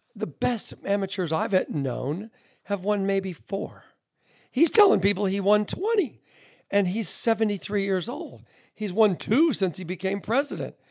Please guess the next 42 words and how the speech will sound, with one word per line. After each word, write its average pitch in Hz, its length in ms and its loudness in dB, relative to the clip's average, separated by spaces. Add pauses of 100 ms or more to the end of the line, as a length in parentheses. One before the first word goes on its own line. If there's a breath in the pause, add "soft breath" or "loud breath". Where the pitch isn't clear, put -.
(380 soft breath)
But 170 120 -2
do 180 60 -4
you 180 40 -2
know 190 120 4
how 185 200 0
he 165 100 -2
did 139 220 -2
it? 285 260 -8 (460)
For 226 140 -2
instance, 165 380 -2 (200 soft breath)
one 233 300 4
he 156 160 0
won, 131 500 -12 (400)
he 214 140 -4
was 190 180 0
in 180 260 -4 (120)
the, 156 120 -4
the 160 580 -6
Singapore 165 520 4
with 156 180 -4
Kim 175 200 0
Jong-un. 156 640 0 (400 soft breath)
They 165 120 6
were 147 140 4
playing 175 320 2
the 196 80 4
club 165 260 0
championship 165 720 -2 (460 soft breath)
with 180 140 -2
the 135 80 -2
best 156 280 -2
players 160 400 -2
at 151 240 -8
Trump 165 260 2
International 147 680 -2
in 139 80 -8
Florida, 165 680 -4
which 139 160 -12
is 139 80 -10
next 139 220 -8
to - 80 -10
Mar-a-Lago. 135 720 -8